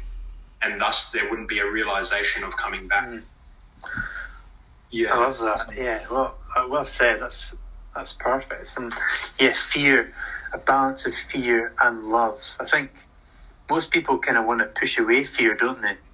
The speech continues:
Speaker 2: They wanna push away fear and not really, not really face it. I think, I think, to be
Speaker 1: Mm.
Speaker 2: honest, my journey as well has be-, has been a bit like that. I've not actually really faced my, my fears, but I,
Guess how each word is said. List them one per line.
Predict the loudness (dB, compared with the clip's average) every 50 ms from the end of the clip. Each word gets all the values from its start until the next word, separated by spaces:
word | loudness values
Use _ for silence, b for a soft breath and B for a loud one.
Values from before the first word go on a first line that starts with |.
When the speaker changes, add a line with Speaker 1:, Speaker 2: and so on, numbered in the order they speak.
| -20 -20 -20 -20 -20 -14
Speaker 2:
They | -10 -6
wanna | -4 -4 -4 -6
push | -4 -4 -2 -2 0 2
away | 4 6 6 6 6 4
fear | 2 -2 2 4 4 4 4
and | 2 -2
not | -2 -2 -2 0 2
really, | 0 2 2 2 0 -2 -4 -10 -18 b b b b b b b -20 -10 -2
not | 0 0 0
really | 2 2 2 2
face | 2 2 2 4 4 4 2 2 0
it. | 0 0 0 -4 -10 -10 -10 -10 -16 -20 -20 -20 -20 -20 -20 -20 -10 _
I | -8 -8 -8 -12 -14 -12 -14 -16 -16 -18 -20 -20 0 2
think, | 2 2 2 -2 -10 0 0
I | 2
think, | 2 2 0 -2 -4 -2
to | 2
be | 4
Speaker 1:
Mm. | 4 6
Speaker 2:
honest, | 4 4 0 -2 -8 -14 -20 -4 2
my | 4 4 4 4
journey | 4 4 4 4 4 0 -6
as | -6 0
well | 2 4 4 4 2
has | -2 -4
be-, | -8 -8 -8
has | -8 -8 -4
been | -4 -4 -4
a | -2
bit | -2
like | -2 -2 -2 -2 -2 -2
that. | 0 0 0 0 0 0
I've | -2 -2 -4 -4
not | -2 -2 -2 -2
actually | -2 -4 -6 -4 -2 -2 0
really | 0 2 2 2 0 -2 -6 -10 -18 B B B B B B B B B B B B B B B B _ -20 _ _ _ -20 -20 -16 -6
faced | 0 2 2 2 2 0 -2 -6 -8 -8 -8 -8 -8 -2 2
my, | 4 4 4 2 0 0
my | -2 -2
fears, | -2 -4 -2 2 4 4 4 4 0 -4
but | -6 -4 -4
I, | -4